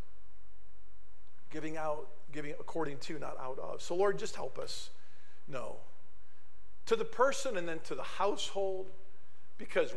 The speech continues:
we want to stand before you someday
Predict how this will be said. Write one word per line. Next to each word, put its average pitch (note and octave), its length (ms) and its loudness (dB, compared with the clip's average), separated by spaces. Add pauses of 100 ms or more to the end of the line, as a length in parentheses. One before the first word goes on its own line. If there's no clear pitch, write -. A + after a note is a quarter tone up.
(120)
we A3+ 540 0 (280)
want D#3 140 0
to D3+ 60 0
stand G3 360 0
before F3+ 340 2
you F#3 140 0
someday C3+ 680 0